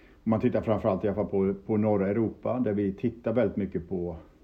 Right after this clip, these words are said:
vad gör vi digitalt och vad gör vi fysiskt. Och, eh, vi ser den här tidsmaskinen som liksom skjuter oss fram på vissa områden och andra inte. Eh, och det här att vi,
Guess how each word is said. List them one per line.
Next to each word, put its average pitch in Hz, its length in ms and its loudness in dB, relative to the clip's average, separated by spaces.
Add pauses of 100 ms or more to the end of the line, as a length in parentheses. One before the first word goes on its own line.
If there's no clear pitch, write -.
(280)
vad 104 280 2
gör 101 100 6
vi 90 100 2
digitalt 110 640 -2
och 104 60 -4
vad 95 100 0
gör 95 140 2
vi 85 120 -2
fysiskt. 107 800 -4
Och, 90 340 -4 (1500)
eh, 101 120 -2
vi 104 160 2
ser 123 300 6
den 117 100 2
här 110 200 2
tidsmaskinen 113 840 2
som 110 200 0
liksom 98 220 -2
skjuter 107 300 0
oss 98 120 -4
fram 110 240 2
på 110 100 -6
vissa 110 280 -2
områden 98 460 0
och 95 140 -4
andra 98 420 0
inte. 95 720 -2 (320)
Eh, 82 480 -10 (100)
och - 280 0
det 113 160 -2
här 104 180 0
att 90 360 -6
vi, 117 240 2